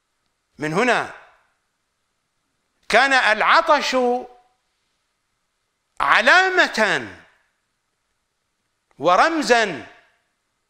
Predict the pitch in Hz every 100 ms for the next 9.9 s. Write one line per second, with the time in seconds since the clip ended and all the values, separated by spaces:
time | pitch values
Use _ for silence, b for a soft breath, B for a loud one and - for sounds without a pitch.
0 | _ _ _ _ _ _ _ _ _ b
1 | b 175 226 240 233 - 359 381 285 302
2 | 254 220 214 190 202 214 226 381 392 330
3 | - 196 131 87 _ _ _ _ _ _
4 | _ _ _ _ _ _ _ _ _ _
5 | _ _ _ _ _ _ _ _ _ _
6 | _ - 131 151 180 156 - 240 - 202
7 | 151 175 214 247 - 170 131 92 - _
8 | _ _ _ _ _ _ _ _ _ _
9 | 131 135 143 127 190 190 175 165